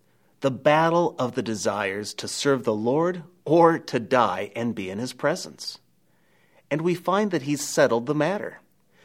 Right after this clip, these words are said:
He is convinced that he is to stay and serve. But why? So he can help the church grow and experience the joy of their faith. A better translation is actually "for your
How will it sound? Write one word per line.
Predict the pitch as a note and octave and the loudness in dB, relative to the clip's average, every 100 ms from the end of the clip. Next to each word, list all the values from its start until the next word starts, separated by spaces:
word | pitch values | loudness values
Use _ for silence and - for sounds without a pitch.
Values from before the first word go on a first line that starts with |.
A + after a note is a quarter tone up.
| - - | -20 -12
He | - A3 | 0 2
is | A3 | 2
convinced | - E3 C3+ A#2+ G#2 - | 2 0 2 2 0 -2
that | B2+ | -2
he | - F#3 | 0 0
is | F3 - | 0 -2
to | - | -6
stay | - - C#3+ G2+ A2 - | -6 2 2 2 -2 -4
and | E3 F3+ | -2 -2
serve. | F3+ A3 C#4 - - - _ _ _ _ _ _ _ _ - | -2 0 0 -4 -12 -20 _ _ _ _ _ _ _ _ -12
But | - | -10
why? | D3 E3 F#3+ - - _ _ _ _ _ _ _ _ _ _ | -6 -4 -6 -8 -14 _ _ _ _ _ _ _ _ _ _
So | - - | -6 -2
he | D3 E3+ | 0 -2
can | E3+ C#3 | -2 -6
help | - D3+ D#3 - | -2 2 2 0
the | D#3 | -6
church | - C3+ A#2+ - | -4 -2 -2 -4
grow | - A#2+ A#2+ D3+ F3 _ _ - - | 0 2 2 0 -6 _ _ -18 -2
and | D3+ D#3+ | 0 2
experience | C#3 - - D3+ C3 A2+ A2+ | 0 -2 -2 2 4 4 0
the | - C3+ | -2 -4
joy | - F2+ F#2 | -2 -4 -2
of | A2 | 0
their | C#3+ | 0
faith. | D3 F#3+ A#3+ - - _ _ _ _ _ - - - _ | 0 2 0 0 -12 _ _ _ _ _ -20 -20 -20 _
A | C3+ C3+ | 2 2
better | A#2+ C#3 B3 | 4 2 2
translation | C4+ D#3 A#2 G2+ G2+ G#2 B2 G#3+ C4 - _ - - | 0 2 0 0 -2 -2 -2 -4 -6 -8 _ -20 -4
is | C#3+ C3 | -4 -2
actually | C#3+ E3 F3 - G2 - - _ | 2 2 2 -2 -4 -6 -18 _
"for | - D#3+ | 0 4
your | D#3 B2+ A2+ A#2 | 4 4 4 4